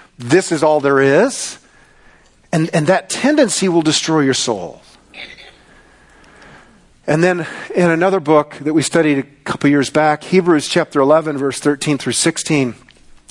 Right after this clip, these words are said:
the author writes, "These all died in faith," speaking of the Old Testament saints, Abraham and Isaac and, and,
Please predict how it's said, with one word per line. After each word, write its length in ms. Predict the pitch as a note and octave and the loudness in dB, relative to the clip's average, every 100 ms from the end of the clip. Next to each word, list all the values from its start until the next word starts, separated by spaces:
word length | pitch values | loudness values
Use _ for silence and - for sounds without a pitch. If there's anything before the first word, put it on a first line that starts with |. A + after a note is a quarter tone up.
| - | -2
the 140 | A#2+ | 2
author 260 | C#3 C#3+ D3 | 4 2 -2
writes, 380 | C3+ C3+ - - - - - - - _ - | -2 -2 -4 -12 -18 -20 -20 -20 -20 _ 0
"These 340 | G3+ G#3+ F3+ | 2 4 2
all 420 | F#3+ F#3+ G#3+ G#3 | 2 4 6 4
died 400 | E3 E3+ F#3 G3 | 2 0 2 2
in 120 | F3 D#3+ | 0 -2
faith," 380 | - F#3+ D3 | 2 2 0
speaking 360 | - - F#3+ F3+ | -4 -2 0 2
of 60 | D3 | 2
the 100 | E3+ | 4
Old 200 | F3 D#3 | 2 0
Testament 460 | F3 E3 D#3 D3+ | -2 -2 -6 -4
saints, 680 | - - D#3+ C3+ - - - - - - - _ | -2 0 0 -2 -4 -8 -10 -16 -20 -20 -20 _
Abraham 640 | C3+ C3+ C3 C#3 C3+ C3+ B2+ | 0 0 0 0 0 0 -2
and 160 | G2 - _ _ - - | -6 -14 _ _ -20 -6
Isaac 580 | C3+ C3 A#2+ C3+ B2+ B2 | -2 -2 0 0 -2 -6
and, 200 | F2 - _ - - _ _ | -12 -16 _ -20 -20 _ _
and, 180 | A2 G2 | -10 -8